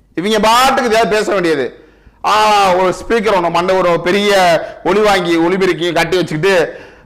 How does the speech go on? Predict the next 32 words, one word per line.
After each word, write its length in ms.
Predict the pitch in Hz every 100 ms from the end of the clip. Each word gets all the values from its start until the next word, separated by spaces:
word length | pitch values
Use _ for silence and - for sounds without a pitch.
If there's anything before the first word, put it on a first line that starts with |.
| -
வர 160 | 180
வேண்டியது. 340 | 190 165 147 113
யாரு? 540 | 160 170 185 185 170 156
திருமுருகன், 360 | 185 185 180
இந்த 140 | 185 165
கோணவாயன் 520 | 170 185 175 165 151
ஒருத்தர் 140 | 156
இருக்கானே, 280 | 151 151 139
கிருஷ்ணகுமாரா, 480 | 147 180 156 147 180 113 - -
கிருஷ்ணமூர்த்தியா, 520 | 165 185 160 117 98 - - -
அந்த 160 | - 190
லூசு 320 | 185 196 175
பைய, 280 | 165 165 175
எல்லாரும் 640 | 135 160 196 226 262 277
போய் 100 | 262
கிளம்பி 220 | 233 240
வர 100 | 226
வேண்டியது, 440 | 214 202 185 - - - _ -
"சீமானோட 360 | 220 220 190
முற்றுகை 320 | 185 175 202 175
ரேண்ட்." 380 | 147 147 - - - _ _ _ - _ _
இவங்களெல்லாம் 560 | - 190 196 175 208 202
நினைச்சு 140 | 196
நம்ம 180 | 208 202
பேசும் 340 | 170 202 202 190
பொழுது, 640 | 185 180 175 175 185 170
நம்ம 200 | 165 160
என்ன 240 | 151 143 208
சொல்றதுனே 440 | 202 190 196 190
தெரியல. 320 | 165 160 160 - - - - -
இப்ப 500 | - 120 - 220 240
அந்த 260 | 220 170